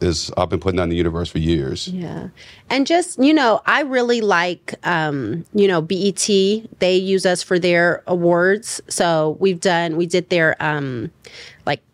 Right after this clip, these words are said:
Speaker 2: celebrity gifting suite this year. And that was cool.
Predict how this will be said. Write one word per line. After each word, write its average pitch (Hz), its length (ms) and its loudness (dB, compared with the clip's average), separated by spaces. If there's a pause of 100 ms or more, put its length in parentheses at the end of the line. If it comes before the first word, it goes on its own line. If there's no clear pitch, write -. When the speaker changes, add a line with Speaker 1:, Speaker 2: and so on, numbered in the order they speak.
Speaker 2:
celebrity 185 1080 2
gifting 185 400 -2
suite 220 440 -2
this - 500 -2
year. 277 340 2 (400)
And 170 280 0
that 160 120 0
was 180 140 -6
cool. 185 680 2